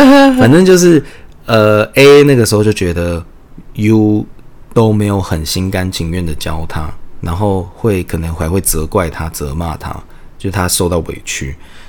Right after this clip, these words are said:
然后因为我跟 U 的关系还不错，就是我们平常可能很多事情就会互相协助啊什么的，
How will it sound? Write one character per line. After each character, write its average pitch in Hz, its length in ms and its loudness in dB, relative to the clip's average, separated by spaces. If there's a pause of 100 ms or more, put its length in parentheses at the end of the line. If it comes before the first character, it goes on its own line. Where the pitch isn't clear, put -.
(120)
然 101 100 0
后 110 100 2
因 117 180 2
为 113 200 0 (640)
我 92 220 2
跟 113 360 2
U 110 300 4
的 87 460 0 (800)
关 110 240 2
系 110 200 -2
还 98 160 -2
不 80 120 -6
错， 87 280 -4
就 92 120 -6
是 107 160 -2
我 90 100 -4
们 90 100 -8
平 87 220 -6
常 85 340 -6
可 - 140 -8
能 87 140 -6
很 85 120 -4
多 95 140 -4
事 104 160 -4
情 85 160 -4
就 90 60 -4
会 95 60 -2
互 95 140 -4
相 87 200 -4
协 78 240 -8
助 82 240 -8
啊 76 240 -10
什 - 120 -14
么 60 120 -12
的， 69 200 -12